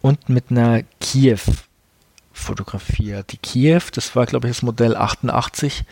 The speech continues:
Das war so ein kleiner Kasten. So ähnlich wie eine, wie eine Pentax oder auch annähernd wie, wie eine Hasselblad.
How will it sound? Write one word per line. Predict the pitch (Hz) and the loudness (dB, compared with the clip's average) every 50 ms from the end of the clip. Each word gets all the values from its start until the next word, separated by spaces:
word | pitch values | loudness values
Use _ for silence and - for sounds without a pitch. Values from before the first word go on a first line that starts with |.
| - - - - - _ _ | -12 -20 -20 -20 -20 _ _
Das | - - - | -16 -2 2
war | 127 123 | 2 4
so | 131 | 4
ein | 135 120 | 2 2
kleiner | - 120 131 131 120 | 2 2 2 2 2
Kasten. | - - - 127 - - - 110 98 - _ _ _ _ _ _ _ _ _ _ _ | 2 0 0 0 -2 -6 -8 -8 -8 -10 _ _ _ _ _ _ _ _ _ _ _
So | - - - | 2 2 4
ähnlich | - - 101 117 123 120 120 - - | 4 2 2 2 2 2 0 -2 -4
wie | 120 110 | -4 0
eine, | 113 107 104 101 95 95 | 0 0 0 0 -2 -2
wie | 98 | -4
eine | 101 101 92 - _ _ _ _ _ _ _ - | -2 -2 -4 -6 _ _ _ _ _ _ _ 0
Pentax | 113 123 123 - - 120 101 - - - | 2 2 2 2 2 0 0 0 -2 -2
oder | 107 104 95 | 0 0 0
auch | 90 95 - - - - - - 107 - - - - - | 0 -2 -4 -6 -12 -16 -18 -18 -18 -18 -18 -20 -16 -6
annähernd | - 104 107 110 110 101 98 101 101 - - | 0 2 4 4 4 4 4 2 0 0 -4
wie, | 101 95 101 107 104 101 104 - - - 202 - - 139 - - - | -4 -4 -4 -6 -8 -8 -8 -10 -10 -10 -12 -16 -16 -16 -16 -6 -4
wie | 113 95 | -2 0
eine | 92 - - | 0 0 2
Hasselblad. | - - - 104 - - 85 90 - - | 2 2 0 0 -2 -4 -4 -4 -4 -8